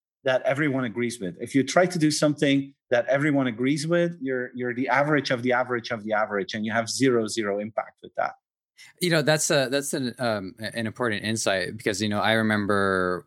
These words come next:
Speaker 2: um, it, it was last summer when the, uh, Black Lives Matter movement had, uh, reached what I would say is a, the apex in, in its overall, um, movement. And, and ev-, everything, no matter what I did,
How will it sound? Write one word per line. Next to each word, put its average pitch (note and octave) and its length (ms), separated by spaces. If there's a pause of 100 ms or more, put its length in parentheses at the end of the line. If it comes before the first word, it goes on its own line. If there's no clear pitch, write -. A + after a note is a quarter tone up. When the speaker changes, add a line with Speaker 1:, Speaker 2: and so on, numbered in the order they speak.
Speaker 2:
um, F#2+ 440
it, G#2 200
it A#2 40
was A2 220
last G2+ 260
summer G2 640
when F#2+ 580
the, F#2+ 340
uh, F#2 100
Black G2 240
Lives F#2 220
Matter F#2 260
movement F#2 440
had, F2+ 500
uh, F#2 180
reached F#2 540
what G2+ 180
I F2 100
would F2+ 100
say F#2+ 200
is F2 160
a, G2 260
the G2 220
apex G#2 580 (100)
in, F#2 220
in F#2+ 160
its F#2 140
overall, F#2 720
um, F2 440
movement. G#2+ 500 (480)
And, G#2+ 400
and G#2 360 (320)
ev-, A#2 140
everything, A#2 600
no A#2 60
matter A2+ 200
what G#2 160
I F#2 100
did, F#2 340